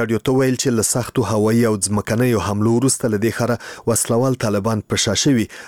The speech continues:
او اوس د افغان ځواکونو تصفیوي عملیات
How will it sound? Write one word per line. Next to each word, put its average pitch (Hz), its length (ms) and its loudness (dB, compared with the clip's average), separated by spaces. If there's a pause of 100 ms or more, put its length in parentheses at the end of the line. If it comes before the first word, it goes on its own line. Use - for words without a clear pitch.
(140)
او 107 80 2
اوس 117 340 0
د 104 120 2
افغان 117 340 -2
ځواکونو 117 460 0 (340)
تصفیوي 107 720 2
عملیات 98 500 -2